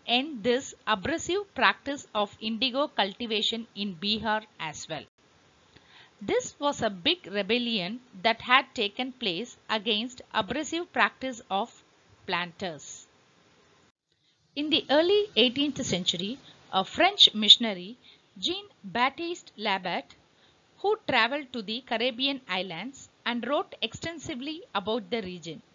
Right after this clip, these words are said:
published in one of his books,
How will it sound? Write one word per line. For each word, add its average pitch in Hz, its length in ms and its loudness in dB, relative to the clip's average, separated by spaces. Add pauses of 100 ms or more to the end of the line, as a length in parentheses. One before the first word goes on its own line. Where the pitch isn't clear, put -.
(1000)
published 330 560 4
in 254 260 -4
one 240 220 -2
of 302 180 -2
his 254 240 -4
books, 240 560 -2